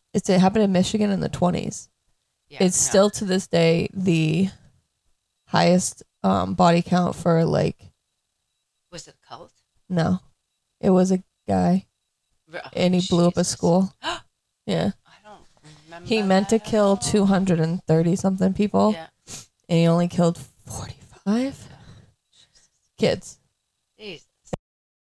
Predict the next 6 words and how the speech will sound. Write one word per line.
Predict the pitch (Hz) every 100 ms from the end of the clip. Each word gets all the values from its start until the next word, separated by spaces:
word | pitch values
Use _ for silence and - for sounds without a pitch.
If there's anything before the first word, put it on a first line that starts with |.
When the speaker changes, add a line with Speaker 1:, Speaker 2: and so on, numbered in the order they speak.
| _ _ _ _ _ _
Speaker 1:
So | - - 170 170 196
that's | 185 175 -
next | 190 165 -
week | 139 -
anyways. | 160 156 101 185 - - _ _ _ _ _ _ _ -
But | 95